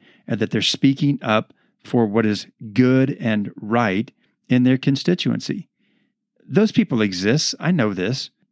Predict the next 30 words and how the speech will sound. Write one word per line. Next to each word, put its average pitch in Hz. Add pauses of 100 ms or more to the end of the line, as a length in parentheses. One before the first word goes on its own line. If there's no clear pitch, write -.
(220)
but 135
I 139
simply 170
wish 127
that 113
it 113
was 104 (120)
something 160 (360)
that 120
was 107
more 139 (520)
prone 147
to 131
happen 113 (160)
than 107
not. 95 (100)
I'll 95
leave 110
it 101
at 95
that. 92 (580)
I'd 156
like 185
to 139
leave 123
you 117
with 110
my 95
positive 113
quote 117